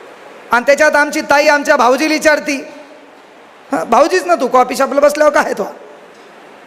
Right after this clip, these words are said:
ताई विचारती मग, "हां, तुला काय हवं?" भांडवल संपलं, तीसच रुपये राहिले. मग आमचा डुकर तोंड्या डायलॉग आणतो, "मला कोल्ड कॉफी हवी." कोल्ड कॉफी? अरे, गावाकडं घरी परातीनं काळा चहा पिणारा तू,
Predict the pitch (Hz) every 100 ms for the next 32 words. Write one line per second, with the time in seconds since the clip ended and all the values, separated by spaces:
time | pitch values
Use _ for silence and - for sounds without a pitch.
0 | - - - 311 339 330 311 269 269 240
1 | 226 - - - - - 247 262 262 294
2 | 320 330 330 277 285 285 - - 196 262
3 | 320 311 311 320 320 - - - - -
4 | - - - - - - 320 370 349 339
5 | 320 311 294 285 302 - - - - 277
6 | 285 302 269 285 302 302 302 294 277 285
7 | 269 262 262 277 269 - 330 359 359 277
8 | 240 190 180 180 - - - - - -
9 | - - - - - - - - 330 359
10 | 359 349 349 330 - - - - - -
11 | - 226 254 220 262 294 294 294 277 233
12 | 302 254 269 277 294 302 262 247 294 294
13 | 254 285 262 247 226 202 196